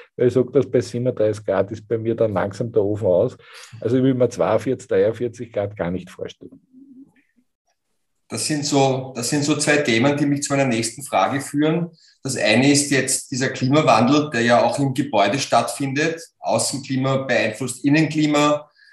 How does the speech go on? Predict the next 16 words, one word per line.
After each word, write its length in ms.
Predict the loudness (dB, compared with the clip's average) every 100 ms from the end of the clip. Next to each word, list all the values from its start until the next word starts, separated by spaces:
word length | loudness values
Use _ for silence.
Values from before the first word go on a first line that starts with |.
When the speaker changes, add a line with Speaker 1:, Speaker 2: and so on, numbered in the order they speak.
| _ _ _ _ -2
Speaker 2:
Ähm, 580 | 2 6 6 4 0 -12 -18 -14
wie 220 | -8 -2
ich 140 | 0 4
weiß, 320 | 4 4 0
du 60 | -6
sitzt 360 | -6 -8 -4
in 60 | 0
einem 240 | 2 4
jetzt 300 | 4 2 0
gut 260 | 0 0 -2
gekühlten 560 | -8 -4 -4 0 2
oder 140 | 2 0
gut 240 | -4 -4
temperierten 540 | -2 -2 -2 -2 -2 2
Raum. 520 | 4 4 2 0 -6 _ -20 _ _ -2
Äh, 280 | 2 4